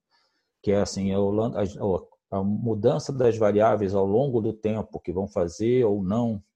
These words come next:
ou prever ou não se uma pessoa, se um indivíduo, se um alu-, se uma pessoa vai abandonar uma empresa, se um aluno vai,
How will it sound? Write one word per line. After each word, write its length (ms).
ou 200
prever 500
ou 100
não 280
se 100
uma 160
pessoa, 560
se 160
um 80
indivíduo, 540
se 120
um 60
alu-, 480
se 140
uma 160
pessoa 360
vai 140
abandonar 440
uma 60
empresa, 600
se 180
um 340
aluno 520
vai, 360